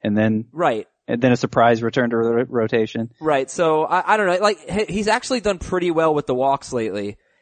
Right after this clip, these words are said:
Speaker 2: He'll have a start here and there where he gives up five walks, but most starts he's not,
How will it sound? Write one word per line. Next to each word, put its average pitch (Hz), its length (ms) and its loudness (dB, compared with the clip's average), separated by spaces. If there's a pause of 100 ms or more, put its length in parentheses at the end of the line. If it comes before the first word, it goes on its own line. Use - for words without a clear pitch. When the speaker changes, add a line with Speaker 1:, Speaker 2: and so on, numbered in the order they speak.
(140)
Speaker 2:
He'll 175 220 0
have 214 260 2
a 190 120 4
start 196 400 0
here 185 140 0
and 170 120 -2
there 180 140 2
where 160 100 2
he 151 60 0
gives 147 240 -2
up 147 120 -2
five 156 360 0
walks, 165 260 0
but 165 120 -6
most 175 400 -2
starts 180 460 -4
he's 139 280 -14
not, 151 320 -2